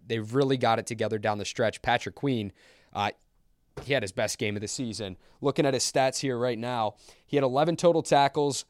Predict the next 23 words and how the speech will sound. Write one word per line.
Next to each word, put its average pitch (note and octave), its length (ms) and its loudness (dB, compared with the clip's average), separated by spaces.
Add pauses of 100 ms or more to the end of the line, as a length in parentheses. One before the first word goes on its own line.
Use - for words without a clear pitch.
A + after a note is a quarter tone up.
(120)
a - 100 -4
sack, C#3+ 400 2
three D3 240 0
tackles C#3 380 2
for C3 140 0
loss. C3 380 4
Justin B2 340 -6
Houston D#3+ 380 -2
had C#3+ 160 2
two D#3+ 180 -4
sacks, C#3 480 2 (800)
five D3+ 260 6
sacks D#3+ 300 4
total D3+ 280 2
on C#3+ 100 2
Jacoby C3 360 0
Brissett, A#2+ 440 2 (360)
a A2 60 -8
turnover, C#3 680 4
Calais C3 360 2
Campbell C3 360 0
strip - 360 0
sack A2+ 440 0